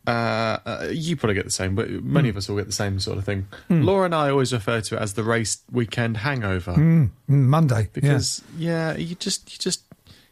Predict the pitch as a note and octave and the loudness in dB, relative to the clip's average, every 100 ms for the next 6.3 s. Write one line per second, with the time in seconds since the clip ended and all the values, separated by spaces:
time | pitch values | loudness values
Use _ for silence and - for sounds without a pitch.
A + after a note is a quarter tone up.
0 | _ - F#3 - A#2 G#2 G#2+ G#2 G2 F#2+ | _ -6 -6 -2 0 0 0 0 0 0
1 | G2+ C3 G2+ - - - - C#3 B2 B2+ | 0 -2 -4 -8 -20 -6 0 2 2 2
2 | - A2+ G2+ G2+ F#2+ F#2+ F2+ F#2+ - - | 2 2 0 0 0 -2 -2 -4 -10 -8
3 | C3 C3 C#3+ C#3 E3 - - E3 D3+ C3+ | -4 -2 -2 -2 -4 -4 -8 -6 -2 0
4 | C3+ A#2+ A2+ G#2+ - D3 B2+ G2 F#2+ F#2+ | 0 0 -4 -4 0 0 0 -2 -2 -2
5 | G2+ A#2 G2 G2 G2 - F#2 F#2+ F#2+ C3 | 0 0 -2 -2 -6 -6 -6 -6 0 2
6 | C3+ B2 F#2+ | 4 4 2